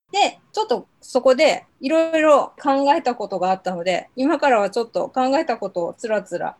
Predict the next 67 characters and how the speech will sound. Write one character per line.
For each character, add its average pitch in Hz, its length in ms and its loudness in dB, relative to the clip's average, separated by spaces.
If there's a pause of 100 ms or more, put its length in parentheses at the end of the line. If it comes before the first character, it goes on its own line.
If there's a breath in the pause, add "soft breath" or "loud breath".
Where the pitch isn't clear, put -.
(160)
話 220 240 -6
し - 40 -18
て 190 120 -6
い 175 60 -10
き - 100 -16
ま - 180 -18
す。 - 200 -20 (580)
え 214 100 -6
っ 214 120 -10
と、 196 160 -4
広 392 300 -4 (100)
重 311 120 -2
そ 254 160 -2
っ - 40 -4
く 359 140 -10
り 349 100 -2
の 285 100 0
作 208 320 -6
品 269 200 0
っ - 20 -6
て 262 80 -6
い 254 40 -2
う 220 60 -4
の 160 140 -6
は - 120 -14 (100)
す - 280 -18
で 285 160 2
に 185 200 -8 (140)
あ 269 120 2
る 247 180 0
ん 170 180 -6
で - 160 -14
す 165 140 -16
ね。 233 240 -10 (340)
え、 269 160 0
そ 302 160 -4
れ 311 80 2
は 269 100 2
誰 226 280 -4
か 277 160 0
と 185 100 -6
言 165 220 -6
っ - 20 -18 (180)
た 165 120 -6
ら、 202 280 -2 (140)
杉 339 380 -6
浦 214 200 -2
日 202 120 -8
向 175 140 -8
子 160 160 -12
の 156 140 -16 (140)
二 302 120 -2
つ 294 140 -8
枕 302 380 -4
っ - 60 -14 (300)
て 180 80 -8
い 170 140 -10
う - 60 -16
と 180 100 -12
こ - 140 -12
ろ 285 80 -4
に 359 160 -4
出 247 100 0
て 170 120 -12
き - 120 -18
ま - 160 -20
す。 - 200 -20